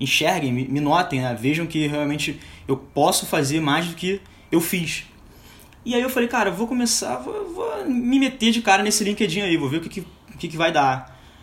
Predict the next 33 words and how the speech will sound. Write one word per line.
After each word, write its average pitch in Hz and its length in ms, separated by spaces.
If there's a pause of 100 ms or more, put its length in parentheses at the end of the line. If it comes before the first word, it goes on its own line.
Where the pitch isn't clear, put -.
(360)
Eu 110 60
pensei, 143 300
"Pô, 143 140
os 123 100
recrutadores 139 500
estão 156 200
lá, 160 180
eu 185 80
tô 147 100
desempregado, 151 600
então 156 160
se 151 80
eu 165 60
começar 170 400
a 170 40
produzir 151 300
conteúdo 151 480
lá, 151 160
talvez 233 320
eu 262 80
pinte 226 320
alguma 226 220
coisinha 214 400
lá." 160 360 (1300)
E 160 40
naquela 185 280
época, 202 300
eu 127 240
sempre 165 360
li 151 120
muitos 151 260
livros, 135 340
eu, 110 100